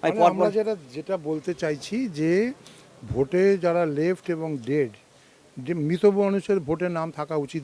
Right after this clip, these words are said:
Speaker 1: না, কিন্তু মৃত মানুষের নামে ভোট থাকছে এবং তাতে হচ্ছে কি মৃত মানুষের ভোটে নাম থাকার জন্যে তাহলে রেশন কার্ড পাচ্ছে, সেই সমস্ত রেশন কার্ডগুলো ইউজ হচ্ছে, তার মানে আপনার সমস্ত রকমের সুযোগ, সরকারের যে সুবিধা, সেই সুবিধাগুলো গ্রহণ করছে,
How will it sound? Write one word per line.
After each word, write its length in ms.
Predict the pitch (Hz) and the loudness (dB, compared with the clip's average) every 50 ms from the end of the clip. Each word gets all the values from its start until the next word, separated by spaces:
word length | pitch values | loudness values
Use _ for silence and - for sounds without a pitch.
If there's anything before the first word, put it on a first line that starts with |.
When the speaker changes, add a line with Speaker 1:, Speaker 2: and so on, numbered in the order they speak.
| 131 | -8
Speaker 1:
না, 140 | 135 123 131 165 - - - - - - | -10 -14 -14 -16 -20 -20 -20 -20 -14 -10
কিন্তু 180 | - 160 165 170 | -6 -4 -4 -2
মৃত 220 | 160 160 151 156 | -2 -4 -4 -4
মানুষের 380 | 165 165 170 175 175 - 185 180 | -6 -6 -6 -6 -6 -6 -6 -6
নামে 280 | 170 160 160 170 175 | -4 -6 -4 -4 -6
ভোট 240 | 156 113 127 147 139 - - | -4 0 0 0 0 -2 -6
থাকছে 340 | - 139 123 - - 131 127 | -10 -10 -10 -10 -10 -8 -6
এবং 160 | 135 156 170 - - | -6 -6 -6 -6 -6
তাতে 280 | 151 139 - - 190 | -6 -8 -6 -4 -4
হচ্ছে 280 | 185 190 175 - - 190 | -4 -4 -6 -8 -14 -14
কি 200 | - - 160 170 - - - - - - _ - 139 | -12 -12 -12 -12 -14 -18 -20 -20 -20 -20 _ -6 -4
মৃত 200 | 135 143 139 175 | -4 -2 -2 -4
মানুষের 340 | 175 175 180 180 175 185 | -4 -2 -4 -2 -2 -4
ভোটে 300 | 165 131 151 151 165 175 | -2 -2 -4 -4 -2 -4
নাম 280 | 170 160 147 143 151 156 | -4 -4 -6 -6 -8 -8
থাকার 340 | - - 156 151 165 160 147 | -8 -8 -6 -6 -6 -6 -4
জন্যে 380 | 147 156 147 131 127 135 165 185 - - - - - - - | -6 -4 -4 -4 -4 -6 -8 -10 -14 -20 -20 -20 -20 -10 -6
তাহলে 200 | - 156 165 160 | -2 0 2 2
রেশন 320 | 151 151 139 - 180 170 | 2 0 0 -2 -6 -4
কার্ড 180 | 156 175 165 143 - | -2 -2 -4 -4 -6
পাচ্ছে, 320 | 156 147 - - - 185 208 - - - - - - - - - - | -8 -10 -10 -14 -16 -16 -18 -20 -20 -20 -20 -20 -20 -20 -20 -20 -6
সেই 140 | - 165 160 | -4 -2 -2
সমস্ত 300 | - 180 175 160 - 180 | 0 -2 -2 -2 0 0
রেশন 360 | 165 160 151 - 175 170 170 | 0 0 0 0 -2 -2 0
কার্ডগুলো 320 | 170 170 170 160 165 165 | 0 0 0 0 2 2
ইউজ 320 | 156 147 156 170 180 156 156 | 4 6 6 6 6 4 2
হচ্ছে, 360 | 160 143 - - - 190 233 - - - - - - - - - - - | 0 -2 -2 -6 -8 -8 -8 -10 -16 -20 -20 -20 -20 -20 -20 -20 -14 -8
তার 120 | - 143 147 | -6 -4 -2
মানে 440 | 156 165 170 170 170 170 170 170 | -2 -2 0 0 0 0 0 0
আপনার 380 | 165 143 135 135 156 165 165 160 156 156 165 - - | 0 -2 -4 -2 -2 0 0 0 -2 -6 -12 -18 -20
সমস্ত 380 | - - 170 175 180 - - 180 | -10 -6 -4 -4 -4 -4 -2 -2
রকমের 360 | 175 170 156 175 180 180 170 | 0 0 0 0 -2 -2 -2
সুযোগ, 420 | - - 151 151 151 156 170 170 - | -2 -2 -2 -2 0 0 -2 -2 -4
সরকারের 520 | - - 151 143 143 131 - 170 165 165 170 | -6 -6 -4 -4 -4 -2 -4 -4 -2 0 -2
যে 80 | 170 | -2
সুবিধা, 500 | 160 - - 165 165 185 180 156 147 151 - - - - - - - | -4 -4 -6 -4 -2 0 2 2 2 0 -2 -6 -12 -18 -20 -18 -8
সেই 100 | - 151 | -6 -6
সুবিধাগুলো 540 | 139 - 165 156 160 156 170 165 160 175 180 | -2 -2 0 0 2 2 2 2 2 2 0
গ্রহণ 300 | 165 135 139 156 175 180 | 2 2 2 4 4 2
করছে, 420 | 165 - 143 123 - - 123 113 | 2 0 0 0 0 -6 -12 -12